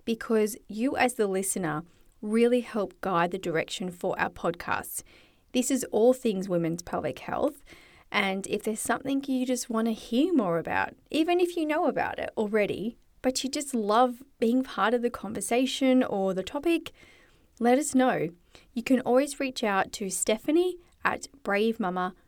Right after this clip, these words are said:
dot com. That's via email, or you can use the social channels at Instagram at Brave Mama and send a direct message.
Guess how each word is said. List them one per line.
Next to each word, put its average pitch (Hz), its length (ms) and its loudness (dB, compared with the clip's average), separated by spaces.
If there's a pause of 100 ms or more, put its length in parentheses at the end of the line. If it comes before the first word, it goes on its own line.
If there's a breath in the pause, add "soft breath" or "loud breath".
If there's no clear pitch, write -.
(180 soft breath)
dot - 240 -6
com. 277 340 2 (300)
That's - 220 -6
via 180 280 0
email, 202 480 0 (280 loud breath)
or 330 180 4
you 294 100 -2
can 247 200 -2
use 220 220 -2
the 202 160 0
social 175 380 -4
channels 170 440 -4
at - 160 -4
Instagram 220 760 -2
at 196 200 -8
Brave 185 320 -2
Mama 180 340 -2 (200)
and 233 140 -2
send 247 220 -2
a 247 40 -2
direct 220 340 -2
message. 156 480 -6